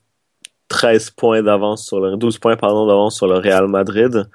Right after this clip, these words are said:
euh, dix sur, euh, l'Atlético Madrid, donc il y a un petit peu moins de suspense. Par contre, euh, il y a eu la saga, bien sûr, Zinedine Zidane, entraîneur du Real Madrid, qui fait couler beaucoup d'encre,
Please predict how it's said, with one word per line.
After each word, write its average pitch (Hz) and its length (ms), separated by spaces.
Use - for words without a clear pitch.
euh, 107 300
dix 107 440
sur, 98 320
euh, 98 200
l'Atlético 98 480
Madrid, 131 260
donc 160 160
il 123 60
y 127 40
a 123 60
un 123 80
petit 127 100
peu 156 140
moins 165 100
de 160 80
suspense. - 580
Par 143 200
contre, 156 420
euh, 117 220
il 113 60
y 117 40
a 117 40
eu 120 80
la 113 140
saga, 110 420
bien 107 160
sûr, 110 320
Zinedine 104 420
Zidane, 104 300
entraîneur 101 420
du 101 100
Real 95 240
Madrid, 98 420
qui - 180
fait 95 220
couler 98 260
beaucoup 95 280
d'encre, 139 440